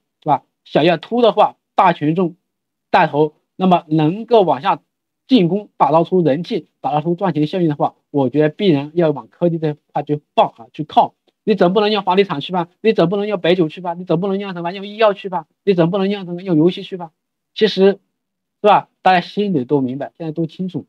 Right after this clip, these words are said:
科技就是生产力。所以我们国家想方设法的话，也是想把我们的科技搞上去。另外一个就是，还有一个就是大家需要注意的就是，除了科技之外，我们还有一个特点就是汽车啊。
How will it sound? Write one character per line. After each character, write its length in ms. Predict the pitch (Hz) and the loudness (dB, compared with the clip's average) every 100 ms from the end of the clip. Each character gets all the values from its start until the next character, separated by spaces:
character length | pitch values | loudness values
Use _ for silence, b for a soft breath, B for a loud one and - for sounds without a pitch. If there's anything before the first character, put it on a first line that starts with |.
| _ _ _ _ _ _ _ _ _ _ - | _ _ _ _ _ _ _ _ _ _ -6
科 260 | - 208 | 2 2
技 240 | 202 180 - _ - | 2 -6 -10 _ -2
就 180 | 165 | -2
是 140 | 131 139 | -2 -6
生 240 | - 151 | -4 -4
产 160 | 156 139 | -4 -8
力。 180 | 127 - _ | -10 -10 _
所 120 | - 254 | 2 4
以 40 | |
我 280 | 226 156 127 | 6 4 2
们 240 | 135 160 | -4 -10
国 160 | 139 147 | -12 0
家 240 | 165 160 _ _ | 2 0 _ _
想 320 | - 151 139 | 0 0 2
方 140 | 202 | -2
设 160 | 202 208 | 0 0
法 120 | 135 | 0
的 60 | 131 | -4
话， 120 | 151 | -4
也 220 | 135 107 - | -4 -6 -8
是 80 | 170 | -6
想 340 | 160 117 117 - | -4 -6 -8 -2
把 120 | 143 | -2
我 120 | 123 | -2
们 160 | 113 139 | -6 -12
的 100 | 131 | -12
科 300 | _ 208 208 | _ -2 0
技 200 | 175 - - | -4 -8 -12
搞 160 | 127 110 | -10 -6
上 160 | 165 | -6
去。 160 | 160 131 _ _ - | -6 -10 _ _ 0
另 160 | 285 269 | 2 4
外 160 | 233 | 2
一 40 | 196 | 2
个 120 | 156 | 0
就 140 | 170 | 0
是， 160 | 156 147 | -4 -6
还 160 | 151 | 0
有 100 | 175 | 4
一 60 | 151 | 4
个 100 | 156 | 2
就 120 | 151 | -6
是 100 | 143 | -10
大 140 | 139 147 | -4 -4
家 100 | 139 | -4
需 80 | |
要 80 | 160 | -6
注 160 | 151 160 | -2 -2
意 20 | |
的 60 | 139 | -2
就 100 | 143 | -6
是， 60 | - _ _ _ | -12 _ _ _
除 140 | - 165 | -4 -2
了 40 | |
科 160 | - 202 | -2 -4
技 120 | 202 | -4
之 80 | 208 | -2
外， 140 | 185 | 0
我 140 | 143 | 0
们 140 | 139 143 | -2 -4
还 100 | 160 | 0
有 140 | 160 | 2
一 80 | 139 | 2
个 180 | 147 143 | 0 0
特 160 | 175 151 | 0 0
点 120 | 135 | 0
就 80 | 135 | -4
是 80 | |
汽 180 | 127 - | -12 -10
车 220 | 143 196 | 0 2
啊。 220 | 185 127 | 2 -4